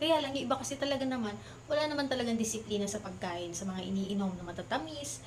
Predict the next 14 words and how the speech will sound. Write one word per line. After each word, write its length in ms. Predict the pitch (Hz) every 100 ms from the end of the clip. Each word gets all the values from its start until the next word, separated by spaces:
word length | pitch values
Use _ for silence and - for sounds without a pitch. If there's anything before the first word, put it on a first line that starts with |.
| - - -
sa 160 | -
mga 240 | 202 190 -
ka-, 240 | - - -
sa 160 | -
kanin, 320 | 220 294 302 285
pagkain 320 | 202 220 202
ng 80 | 196
maraming 400 | 190 185 190 208
kanin, 320 | 214 214 208
at 80 | -
kung 160 | 277 277
ano-ano 240 | 254 254
pang 80 | 233
kinakain 560 | 247 226 214 208 185